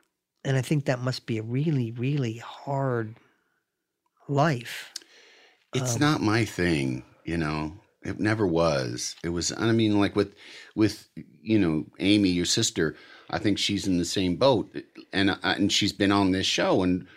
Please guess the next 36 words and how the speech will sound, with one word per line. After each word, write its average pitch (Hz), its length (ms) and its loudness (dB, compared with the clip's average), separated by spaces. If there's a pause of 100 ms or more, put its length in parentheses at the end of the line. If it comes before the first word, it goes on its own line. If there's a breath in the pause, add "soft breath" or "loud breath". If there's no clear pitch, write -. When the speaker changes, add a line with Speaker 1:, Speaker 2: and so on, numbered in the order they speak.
(500 soft breath)
Speaker 2:
the 135 100 -4
key 151 380 0
for - 340 0
everything 123 840 2 (160)
for 87 140 0
her 78 180 0
was 71 200 -4
collaboration. 71 960 -2 (120)
And 101 160 2
that's 131 440 0
the 110 140 -2
same 120 480 0
with 104 160 -4
me. 139 200 2
I 98 140 0
say 107 220 0
basically, 98 560 -2 (260 loud breath)
'cause 262 140 -2
I 339 140 2
tried - 480 2
to 95 40 -6
do 104 140 -2
stand-up 98 540 0
'cause 147 180 -4
it's 156 160 -4
available 104 840 0 (500 soft breath)
to 110 120 0
me 131 300 6
as, 90 220 0 (100)
and, 92 260 0 (220 loud breath)
and 113 160 4
in 113 120 8
many 127 220 6
people 120 420 2
in 95 140 4
my 95 480 2